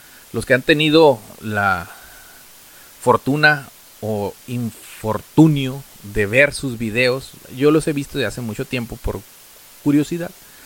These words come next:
y luego en sus encuentros esos con, con, eh, Diego Rusarín, todo lo que ha estado alrededor de este señor, pues bueno, ha destapado una cosa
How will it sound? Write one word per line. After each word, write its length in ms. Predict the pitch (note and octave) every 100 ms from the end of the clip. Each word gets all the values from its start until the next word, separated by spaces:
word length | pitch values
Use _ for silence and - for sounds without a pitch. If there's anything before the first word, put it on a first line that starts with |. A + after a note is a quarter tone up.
| - - -
y 80 | A#2
luego 260 | A2 B2+ C#3
en 80 | B2
sus 220 | A#2+ -
encuentros 680 | G#2+ - A#2+ C3 B2 A#2+ A#2
esos 240 | A#2 A#2+
con, 260 | - G#2+ F2 D2+
con, 560 | - G2+ F#2 F#2 F2+ D#2
eh, 600 | G2+ G2 F#2+ F#2 F2+ F2+ F#2+
Diego 260 | G#2+ A2+
Rusarín, 720 | G#2 G#2 G#2 G#2 C3 C#3+ C#3 C#3 - - - - - - - - -
todo 160 | G3
lo 100 | G3
que 80 | D#3+
ha 40 |
estado 260 | C#3+ D3 D3+
alrededor 320 | C#3 A#2 A#2+
de 60 | B2+
este 140 | C#3
señor, 320 | B2+ A#2 C#3+
pues 180 | C3 B2+
bueno, 300 | A#2 C#3 G#2+ G2+ - -
ha 120 | B2+
destapado 600 | C3 A#2+ - B2 C3 C3
una 280 | B2+ C3 B2
cosa 560 | A2 A2+ B2 A#2 F2+